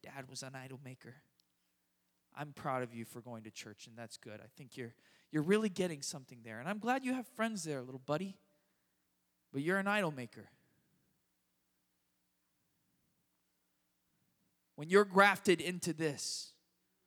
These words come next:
when you are grafted into this, when you go down in that, idol maker is stripped from your lineage. You are grafted into something greater.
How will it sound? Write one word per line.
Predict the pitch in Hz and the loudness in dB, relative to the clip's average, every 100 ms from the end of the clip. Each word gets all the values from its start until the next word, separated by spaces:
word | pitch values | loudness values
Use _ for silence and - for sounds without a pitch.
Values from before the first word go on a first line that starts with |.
| _ _ _ _ - | _ _ _ _ -2
when | 175 | 2
you | 214 254 | 6 8
are | 254 | 8
grafted | 202 220 214 - 190 | 10 10 10 6 4
into | 196 180 185 | 2 -2 0
this, | 175 135 - - - - _ - - - | 0 0 -4 -6 -8 -14 _ -20 -20 -6
when | 160 180 | -2 8
you | 247 | 8
go | 294 285 269 | 12 12 12
down | 240 247 254 | 12 10 10
in | 214 | 10
that, | 214 165 107 - - - _ - _ _ _ _ _ _ _ _ _ - - _ _ _ _ _ _ _ _ _ _ _ _ | 10 8 6 -8 -12 -16 _ -20 _ _ _ _ _ _ _ _ _ -20 -20 _ _ _ _ _ _ _ _ _ _ _ _
idol | 208 277 302 277 | 12 12 12 12
maker | 277 269 269 254 | 12 12 12 12
is | 240 214 202 | 12 10 8
stripped | - - 302 349 - | 8 12 12 12 12
from | - - 277 | 8 12 12
your | 277 254 | 12 12
lineage. | 254 240 175 127 - - - - - - - - - - - - - - - - | 12 10 6 -2 0 0 0 -4 -18 -20 -20 -20 -20 -20 -20 -20 -20 -18 -4 12
You | 262 330 | 12 12
are | 311 | 12
grafted | - 269 311 285 - 294 | 12 12 12 12 12 12
into | 285 294 269 | 12 12 12
something | 254 320 294 294 262 | 12 12 12 12 12
greater. | 247 262 277 262 196 | 12 12 12 12 12